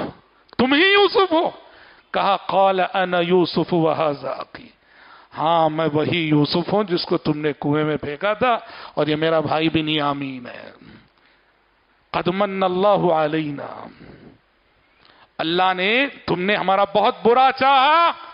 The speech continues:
پر ہمارے رب نے ہمارا بہت بھلا کیا۔ "إنه من يتق ويصبر فإن الله لا يضيع أجر المحسنين۔" پوری زندگی کا خلاصہ،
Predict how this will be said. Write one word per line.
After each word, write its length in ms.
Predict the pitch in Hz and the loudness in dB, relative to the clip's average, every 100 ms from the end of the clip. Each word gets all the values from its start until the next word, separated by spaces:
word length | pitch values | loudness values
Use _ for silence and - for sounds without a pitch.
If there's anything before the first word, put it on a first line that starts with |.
| - - _ | -20 -20 _
پر 100 | 165 | -6
ہمارے 400 | 151 165 180 180 | -2 0 0 0
رب 160 | 156 185 - | -2 -2 -2
نے 80 | |
ہمارا 340 | 151 151 156 156 | -4 0 0 0
بہت 320 | 147 151 147 | 0 -2 -4
بھلا 240 | - 151 143 | -6 -4 -4
کیا۔ 300 | - 131 - - - _ _ _ _ _ _ _ _ _ _ _ _ _ _ _ _ _ _ | -6 -18 -16 -18 -20 _ _ _ _ _ _ _ _ _ _ _ _ _ _ _ _ _ _
"إنه 520 | 170 196 311 370 349 330 | -4 0 2 4 4 4
من 100 | 320 | 2
يتق 680 | 302 285 285 - - 262 254 247 | 2 2 2 0 -2 0 2 2
ويصبر 560 | 240 233 214 - 226 202 | 4 2 0 0 2 2
فإن 480 | 180 208 226 208 190 | -2 -2 -2 -2 0
الله 480 | 185 175 214 196 180 | -2 0 2 2 0
لا 160 | 180 185 | 0 0
يضيع 560 | 170 170 151 190 170 185 | 2 0 0 0 2 0
أجر 200 | 156 165 | 0 -2
المحسنين۔" 640 | 151 143 - 160 139 135 - - - | 0 -4 -6 -12 -12 -16 -18 -20 -18
پوری 260 | - 170 170 | -2 -2 -2
زندگی 520 | 147 226 220 226 226 | -4 -4 -2 -2 -4
کا 160 | - 208 | -2 -2
خلاصہ، 680 | - 160 170 208 - 226 | -2 -2 0 -2 0 -2